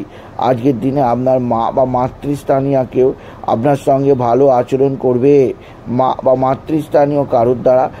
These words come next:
আপনার সৌভাগ্যের উদয় হবে, আপনার ভাগ্যের উদয় হবে।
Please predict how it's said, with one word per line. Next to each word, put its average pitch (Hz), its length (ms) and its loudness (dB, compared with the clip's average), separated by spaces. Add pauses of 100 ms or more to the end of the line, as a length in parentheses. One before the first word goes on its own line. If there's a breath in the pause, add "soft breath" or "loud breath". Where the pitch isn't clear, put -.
(180 loud breath)
আপনার 135 380 0
সৌভাগ্যের 131 760 0
উদয় 131 320 2
হবে, 139 240 4 (480 loud breath)
আপনার 123 380 0
ভাগ্যের 123 480 -2
উদয় 131 360 2
হবে। 147 240 0